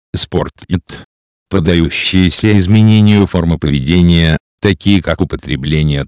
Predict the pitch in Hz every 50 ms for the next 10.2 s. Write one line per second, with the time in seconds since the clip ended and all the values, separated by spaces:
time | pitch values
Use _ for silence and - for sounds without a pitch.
0 | - - 85 80 80 90 87 - - 104 117 120 104 - _ _ _ - 95 -
1 | - - - 110 107 - - - 92 90 90 87 82 - 90 82 76 82 80 69
2 | - - - - - 90 87 78 - - - - 101 92 90 87 76 - - -
3 | 65 60 - _ _ _ - 85 87 95 98 90 87 85 98 98 101 101 95 90
4 | 90 85 78 - 98 95 - - 98 101 107 107 104 104 92 - 98 98 92 80
5 | - - - - 69 69 64 69 78 78 80 80 78 73 69 69 73 71 - 71
6 | 64 64 71 90 92 87 87 82 80 - - _ _ _ 110 113 104 113 104 -
7 | - 117 113 113 113 110 98 - - 101 101 95 - - - - 90 87 92 82
8 | 78 90 92 98 87 - - 87 87 85 87 87 87 82 - - 85 - - -
9 | - - 98 101 95 87 85 82 80 80 90 85 87 87 87 82 82 95 107 120
10 | 117 120 120 113